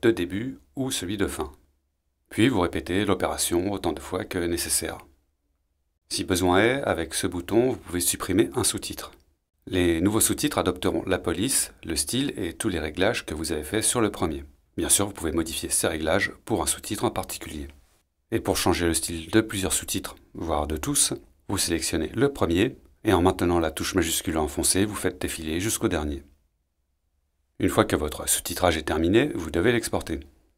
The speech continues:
Vous sélectionnez donc votre timeline dans le projet et comme pour n'importe quel autre export, vous allez dans le menu Fichier,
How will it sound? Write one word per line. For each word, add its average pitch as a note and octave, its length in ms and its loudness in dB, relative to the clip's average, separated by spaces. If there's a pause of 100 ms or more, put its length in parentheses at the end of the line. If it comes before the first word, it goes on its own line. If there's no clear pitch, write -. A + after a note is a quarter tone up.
(140)
Vous E2+ 160 -6
sélectionnez D#2+ 480 -2
donc E2+ 260 4
votre E2 300 -4
timeline E2 520 2
dans F2 160 0
le D#2 120 -2
projet C#3 440 2 (120)
et - 120 0
comme E2 220 -2
pour E2+ 160 0
n'importe F2 400 0
quel E2 120 0
autre D#2 160 -6
export, C3+ 440 2
vous F#2+ 220 -2
allez D#2+ 240 0
dans - 140 4
le A2 100 6
menu E2 200 2
Fichier, G#2 500 0